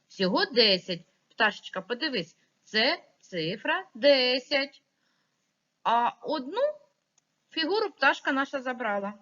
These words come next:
Скільки в нас залишилось? Давайте порахуємо. Один, два, три, чотири, п'ять, шість, сім, вісім,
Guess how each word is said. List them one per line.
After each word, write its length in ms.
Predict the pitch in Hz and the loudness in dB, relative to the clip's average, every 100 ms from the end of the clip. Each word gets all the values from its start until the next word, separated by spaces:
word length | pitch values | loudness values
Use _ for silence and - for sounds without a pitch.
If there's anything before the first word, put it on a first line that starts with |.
| _ _ _ | _ _ _
Скільки 380 | - 339 311 302 | -6 -2 -2 0
в 40 | |
нас 180 | 269 247 | -2 -2
залишилось? 480 | 240 233 240 202 196 | -4 -6 -6 -6 -4
Давайте 280 | 214 247 214 | -4 -4 -6
порахуємо. 720 | 214 214 - 190 180 165 165 _ _ _ _ _ _ - | -6 -8 -8 -8 -8 -10 -14 _ _ _ _ _ _ -8
Один, 500 | - 170 208 202 190 180 156 | -6 -2 -4 -4 -10 -16 -20
два, 400 | 156 180 156 156 _ - | -6 -4 -2 -6 _ -10
три, 340 | 151 160 240 _ _ | -6 -6 -6 _ _
чотири, 600 | - 170 160 175 156 139 | -6 -6 -4 -4 -4 -6
п'ять, 540 | 131 - 143 147 143 _ _ - | -12 -4 2 2 0 _ _ -20
шість, 580 | - 185 165 - _ | -10 -6 -6 -8 _
сім, 380 | _ - 202 254 - _ | _ -6 -4 -4 -8 _
вісім, 500 | - 143 240 285 302 | -12 -2 0 0 -4